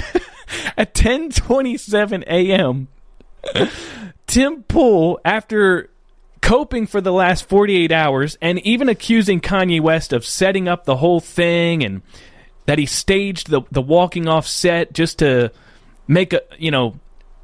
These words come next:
make a mockery of Tim Pool or whatever, he finally comes around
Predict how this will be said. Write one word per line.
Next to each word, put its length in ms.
make 220
a 40
mockery 400
of 120
Tim 200
Pool 240
or 40
whatever, 400
he 160
finally 360
comes 300
around 460